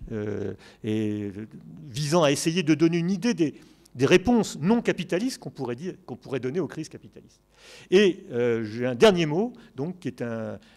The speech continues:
un, un mot de teasing, puisque je n'ai pas du tout parlé,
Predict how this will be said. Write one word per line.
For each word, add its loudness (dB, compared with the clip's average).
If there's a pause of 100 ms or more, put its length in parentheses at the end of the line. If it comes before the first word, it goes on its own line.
(140)
un, -8
un -8
mot -6
de -8
teasing, -10
puisque -14
je -4
n'ai 0
pas 4
du -2
tout 0
parlé, -2